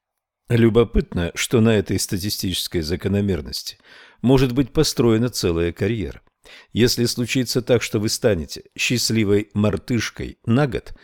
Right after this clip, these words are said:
вы вполне можете остаться ею на всю жизнь. Я могу привести в пример несколько аналитиков, которые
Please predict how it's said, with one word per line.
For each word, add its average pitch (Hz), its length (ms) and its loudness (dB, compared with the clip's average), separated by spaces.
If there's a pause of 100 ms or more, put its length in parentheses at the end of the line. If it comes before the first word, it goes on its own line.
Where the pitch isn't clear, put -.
(260)
вы 98 220 0
вполне 127 460 2
можете 85 440 -2
остаться 104 440 -4
ею 95 380 -2 (220)
на 110 200 4
всю 104 300 -2
жизнь. 87 400 -4 (400)
Я 123 180 4
могу 123 280 2
привести 120 500 0
в - 80 -6
пример 117 360 4
несколько 113 540 2
аналитиков, 117 600 -2
которые 101 500 2